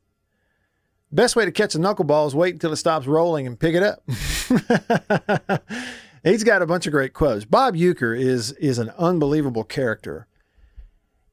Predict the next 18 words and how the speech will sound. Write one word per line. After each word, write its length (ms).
You 120
know, 260
y-, 180
you'd 220
have 420
to 100
be 440
to 140
have 160
his 160
career 240
to 80
be 280
not 300
a 60
great 260
baseball 380
player, 480